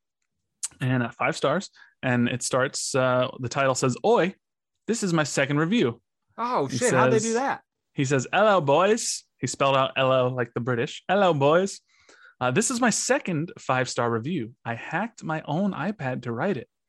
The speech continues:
Speaker 1: The
Speaker 2: What?
Speaker 1: show continues to be my favorite S K C-centric podcast. Keep up the good work. F Y I, I have four more iPhones and three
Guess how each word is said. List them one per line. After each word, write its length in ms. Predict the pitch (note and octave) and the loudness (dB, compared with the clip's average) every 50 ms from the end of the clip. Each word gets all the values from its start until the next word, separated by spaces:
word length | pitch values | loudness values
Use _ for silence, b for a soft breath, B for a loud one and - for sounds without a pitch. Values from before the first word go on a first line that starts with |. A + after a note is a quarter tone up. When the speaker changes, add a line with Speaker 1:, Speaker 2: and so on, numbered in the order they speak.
| _ _ | _ _
Speaker 1:
The 80 | - B2+ | -12 -10
Speaker 2:
What? 80 | A#2+ A#2 | -8 -6
Speaker 1:
show 240 | - - - C3 | -2 0 0 0
continues 680 | C3 - C#3 B2 - - - - F3 F#3+ F#3+ G3+ G3+ G3 | 0 -2 -4 -4 -4 -4 -2 0 2 2 2 2 2 0
to 80 | - D3+ | 0 -2
be 120 | C#3+ D3 | -2 0
my 140 | C#3 C#3 A#2 | 0 0 -2
favorite 460 | A2+ - - D3 D#3 F3+ F3 F3 E3 | -4 -4 -4 -2 -2 0 0 -2 -2
S 180 | - D#3+ D#3+ - | -2 -2 -4 -4
K 160 | - - D#3+ | -2 -2 -2
C-centric 580 | D3 - - D#3+ D3+ - D#3 D3 - C#3 A#2+ - | -2 -4 -6 -8 -6 -6 -6 -6 -6 -6 -8 -6
podcast. 600 | - D3 D#3 D#3 - - A#2+ - - - - - _ _ - | -4 -2 -2 -2 -2 -4 -6 -8 -8 -10 -16 -20 _ _ -6
Keep 180 | - G3+ G#3 A#3+ | -4 -2 0 0
up 140 | A#3 A#3 | -2 -4
the 80 | - F3+ | -4 -4
good 160 | E3 G3 F3+ | 0 0 2
work. 320 | F3 A3+ G#3 - - - - b b b b b b b b b b - | 2 2 0 0 -4 -8 -14 b b b b b b b b b b -4
F 180 | F#3 G#3 - | -4 -2 0
Y 140 | G3+ F#3 E3+ | 0 0 2
I, 320 | G3 A#3+ A#3 D3+ D3 E3 - _ _ _ _ _ - | 2 2 0 0 -2 -2 -4 _ _ _ _ _ -6
I 80 | C#3 C#3 | -4 -2
have 180 | C3+ D3 C#3 - | 0 0 0 -2
four 380 | - - - E3 F3+ G#3 A3+ | -4 -4 0 2 4 4 4
more 240 | G#3+ F#3+ F#3 F#3+ F#3+ | 4 4 2 2 2
iPhones 560 | F3+ E3 F3+ G3 G3 - C#3+ B2+ B2+ C3 C3 - | 2 0 0 0 0 0 0 2 2 2 0 0
and 180 | - C3+ C#3 C3 | 0 0 0 0
three 240 | - - D#3 C3+ C#3 | 0 0 0 2 2